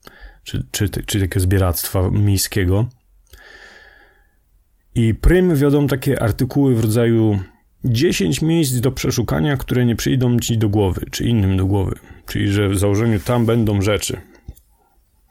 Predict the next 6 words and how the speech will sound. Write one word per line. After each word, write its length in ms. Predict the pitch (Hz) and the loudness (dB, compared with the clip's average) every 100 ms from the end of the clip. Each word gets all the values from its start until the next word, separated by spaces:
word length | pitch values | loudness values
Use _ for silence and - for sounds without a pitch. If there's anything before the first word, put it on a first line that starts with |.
| _ _ - - - | _ _ -20 -20 -8
Problem 340 | 135 160 170 143 | -4 0 2 0
tylko 420 | 139 143 131 104 | 0 0 0 -4
tkwi 260 | - 135 | -4 -2
w 60 | 123 | -2
tym, 380 | - 120 139 135 - - - - _ | 0 0 0 -2 -14 -14 -14 -14 _
<clears throat> 100 | - | -2